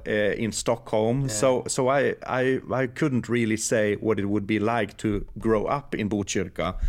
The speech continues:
Speaker 2: Yeah.
Speaker 1: But, uh, tell me something about that world
Speaker 2: Yeah.
Speaker 1: that I don't know.
Speaker 2: It's like living in the whole world in the same time, because it's so many cultures, so many different people,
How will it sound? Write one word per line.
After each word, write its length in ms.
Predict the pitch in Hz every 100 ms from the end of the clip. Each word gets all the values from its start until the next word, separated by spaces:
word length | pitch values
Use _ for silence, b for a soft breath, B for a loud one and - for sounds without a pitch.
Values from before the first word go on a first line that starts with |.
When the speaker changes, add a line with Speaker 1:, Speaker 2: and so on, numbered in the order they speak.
| B
Speaker 2:
Yeah. 160 | 110
Speaker 1:
But, 140 | 139 135 - -
uh, 80 | 82 - - - -
tell 200 | 175 165
me 120 | 160
something 380 | - 160 151 120
about 240 | 110 90
that 320 | 104 101 - - 101
world 360 | 107 98 87 - - - B B
Speaker 2:
Yeah. 300 | B B -
Speaker 1:
that 140 | - 110
I 120 | 120
don't 160 | 110 92
know. 260 | 82 87 - b b b b - - - - - - - -
Speaker 2:
It's 220 | - 156 -
like 260 | 196 196 170
living 500 | 160 185 175 170 151
in 220 | 147 139
the 80 | 131
whole 240 | 120 143
world 360 | 127 156 139 107
in 80 | 107
the 60 | 110 -
same 160 | 123 117
time, 380 | - 151 131 95 101
because 300 | - 117 107
it's 140 | 120 -
so 200 | 131 139
many 480 | 135 127 120 113 117 b b b
cultures, 720 | - 120 123 - 123 120 117
so 340 | - - 123 123
many 140 | 123
different 420 | 117 117 - 107 104
people, 600 | 120 120 - 120 120